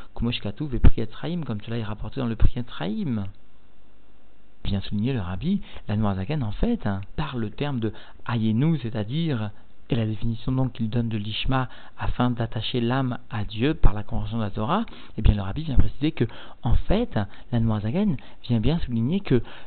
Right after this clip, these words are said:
la Torah devient un mazon, devient une nourriture, non pas à cause d'un sujet qui serait secondaire, qui serait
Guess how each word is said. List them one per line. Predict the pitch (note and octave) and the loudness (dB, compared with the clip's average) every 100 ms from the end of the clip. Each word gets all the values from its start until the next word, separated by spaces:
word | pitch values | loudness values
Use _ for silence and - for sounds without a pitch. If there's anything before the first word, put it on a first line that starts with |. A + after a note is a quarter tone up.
| - | -4
la | B2+ A#2 A#2 | 2 4 4
Torah | - A2+ G#2 A2 F#3 A#3 D3+ - - | 2 2 2 0 0 -2 -4 -8 -8
devient | B2 A#2 A#2 C#3 C3+ | -2 2 2 0 -2
un | A#2 | -2
mazon, | A2 G#2+ C3 | 0 -2 -2
devient | E3+ B2 B2 C#3 | -2 -2 -2 -2
une | B2 | 0
nourriture, | A#2+ G#2+ G#2+ - G#3+ A3 - - - | 2 2 0 0 0 0 -2 -8 0
non | C3+ B2+ | 2 4
pas | A#2+ D#3+ G3 F3+ - - | 4 2 2 -2 -8 -8
à | C3+ | -4
cause | A2+ - F3 C#3 | -4 0 2 2
d'un | A#2+ | 0
sujet | A2 - A#2 C#3+ | -2 -4 -2 -4
qui | C#3+ A2+ | -4 -8
serait | - A#2 C3+ - - - - - | -6 -4 -4 -6 -12 -12 -10 -2
secondaire, | A#2+ B2+ A2 D#3+ G#3 | -2 0 0 0 -2
qui | - A#2+ | -4 -8
serait | - B2 | -4 -2